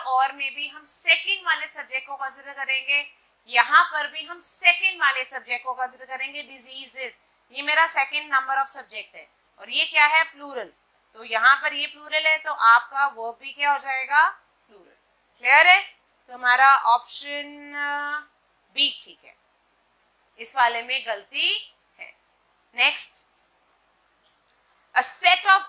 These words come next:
books have been presented on my birthday। Now a set of books, अब book का तो एक ही set है ना,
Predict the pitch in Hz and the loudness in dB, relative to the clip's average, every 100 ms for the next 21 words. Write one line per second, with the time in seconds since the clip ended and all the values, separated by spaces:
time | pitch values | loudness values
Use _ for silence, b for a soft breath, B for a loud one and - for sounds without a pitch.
0 | 262 226 - - - - _ _ _ 277 | -8 -8 -4 -4 -4 -6 _ _ _ 4
1 | 320 - 349 359 294 269 254 254 240 165 | 4 2 -8 -12 -8 -2 0 0 -4 -14
2 | _ - - _ _ _ _ 269 330 359 | _ -12 -12 _ _ _ _ 6 6 6
3 | 349 349 233 233 196 _ _ _ _ _ | 2 2 -2 -8 -8 _ _ _ _ _
4 | 240 - - 302 339 381 - - 320 - | 0 0 2 6 6 6 2 2 2 0
5 | - 294 311 320 - 247 - - - - | 0 4 4 2 -16 -12 -10 -8 -10 -12
6 | - 320 320 359 302 330 359 381 320 233 | -6 -4 -2 -2 2 2 2 -2 -2 -4
7 | 208 196 254 | -6 -6 -6